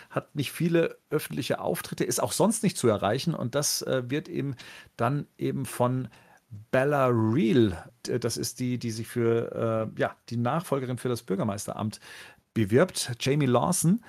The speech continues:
Äh, die sehen wir hier zum ersten Mal und sie spricht ihn, ähm, drauf an, dass, ähm, sie würde ihn normalerweise jetzt nicht belästigen, natürlich, aber er ist auch sonst nicht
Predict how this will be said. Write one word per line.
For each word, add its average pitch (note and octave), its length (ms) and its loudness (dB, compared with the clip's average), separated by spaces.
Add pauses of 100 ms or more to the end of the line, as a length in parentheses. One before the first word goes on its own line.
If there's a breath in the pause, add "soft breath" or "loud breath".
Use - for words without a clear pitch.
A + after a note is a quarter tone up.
(380 loud breath)
Äh, B2 160 0
die B2+ 100 -2
sehen C#3+ 180 -2
wir C#3 80 2
hier B2 160 0
zum - 160 -2
ersten B2+ 360 0
Mal A2+ 260 0
und - 160 -2
sie C#3 100 -4
spricht - 440 -8
ihn, D3+ 280 0 (560 loud breath)
ähm, B2+ 400 -2
drauf - 380 -2
an, D3+ 220 -2
dass, - 520 -2
ähm, C3+ 540 -4 (640)
sie - 200 -10
würde C#3+ 120 -2
ihn C#3 60 0
normalerweise C3 460 2
jetzt A#2 140 -2
nicht E3 180 0
belästigen, D#3+ 440 0
natürlich, D3 400 -4
aber C#3+ 140 -2
er D3 100 0
ist C3+ 120 -4
auch - 140 -4
sonst F#3 420 0
nicht B2+ 280 -2